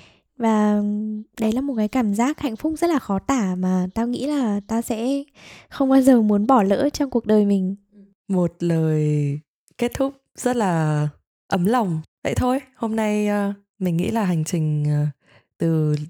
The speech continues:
Speaker 2: lúc mang thai cho đến lúc sinh con của bọn mình sẽ dừng lại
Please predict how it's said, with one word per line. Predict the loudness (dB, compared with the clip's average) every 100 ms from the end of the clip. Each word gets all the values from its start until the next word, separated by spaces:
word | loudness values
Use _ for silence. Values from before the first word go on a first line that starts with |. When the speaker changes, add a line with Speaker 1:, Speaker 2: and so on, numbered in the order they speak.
| -6
Speaker 2:
lúc | -4 -2
mang | -2
thai | 0 -2 0
cho | 0
đến | -2 -2
lúc | -4
sinh | -6 -4
con | -2 -2 -2
của | -4
bọn | -4 -2
mình | -2 -2 -4
sẽ | -6 -4 -2 -4 -6
dừng | -6 -6
lại | -4